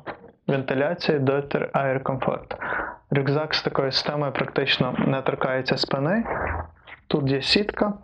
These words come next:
яка дозволяє повітря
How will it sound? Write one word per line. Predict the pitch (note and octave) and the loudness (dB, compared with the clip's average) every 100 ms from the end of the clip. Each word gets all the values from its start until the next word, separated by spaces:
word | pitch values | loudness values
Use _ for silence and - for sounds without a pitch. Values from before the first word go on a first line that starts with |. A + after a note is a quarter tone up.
| - | 0
яка | F3+ D3+ - E3 E3+ C#3+ - - - - - _ - | 0 2 0 0 0 -2 -6 -8 -4 -6 -8 _ 0
дозволяє | C3+ C#3+ C#3 C#3 D3 C#3 C3 B2 - - - | 0 2 0 2 2 2 2 0 -6 -20 -2
повітря | C3+ C#3+ - B2 | 0 2 0 -2